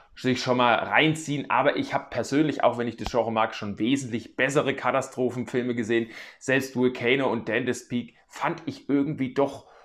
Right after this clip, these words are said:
eine rundere Sache, ne? Ähm, ja, der Film, der lebt halt von der eigentlichen Katastrophe, die man so mehr oder weniger gut umgesetzt hat. Alles andere ist dann doch sehr dürftig gehalten, viele Logiklöcher,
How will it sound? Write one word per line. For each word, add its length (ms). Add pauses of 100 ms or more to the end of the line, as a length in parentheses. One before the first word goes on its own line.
(480)
eine 100
rundere 640
Sache, 440 (320)
ne? 300 (280)
Ähm, 440
ja, 340
der 140
Film, 200
der 100
lebt 260
halt 120
von 140
der 140
eigentlichen 420
Katastrophe, 640
die 120
man 220
so 140
mehr 400
oder 240
weniger 480
gut 440
umgesetzt 640
hat. 220 (340)
Alles 460
andere 380
ist 280
dann 140
doch 160
sehr 160
dürftig 440
gehalten, 520
viele 260
Logiklöcher, 880